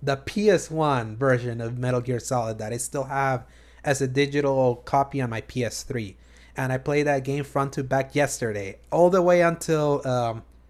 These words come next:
before midnight hit. And I felt things, Paul. It's like Metal Gear. There is such a special series. There's, like, obviously we've been talking about Kojima shenanigans recently with Blue Balls Game Studios, and we're gonna talk about, I have some things to say about that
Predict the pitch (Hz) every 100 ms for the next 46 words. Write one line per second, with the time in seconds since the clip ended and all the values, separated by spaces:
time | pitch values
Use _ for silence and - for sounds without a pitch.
0 | - 156 135 160 151 160 135 120 110 107
1 | 98 - - - - - - 143 135 123
2 | 117 - - - - 170 160 147 123 104
3 | - 127 110 98 - - 113 104 127 160
4 | 165 160 165 147 135 - 147 151 156 170
5 | 160 170 170 165 - - - - - -
6 | - - - - - - - 165 180 190
7 | 180 - 165 139 131 - 127 120 110 -
8 | 107 98 104 - - - 147 196 196 180
9 | 160 151 - - - - - 160 185 190
10 | 180 165 160 165 160 147 147 143 139 135
11 | 127 - - - _ - - 156 135 139
12 | 147 143 143 139 135 135 131 127 131 135
13 | 135 127 123 113 107 104 113 127 135 127
14 | 120 127 127 131 139 123 117 117 120 117
15 | - 120 127 120 120 120 165 - 160 156
16 | 170 - 127 - 127 113 110 107 110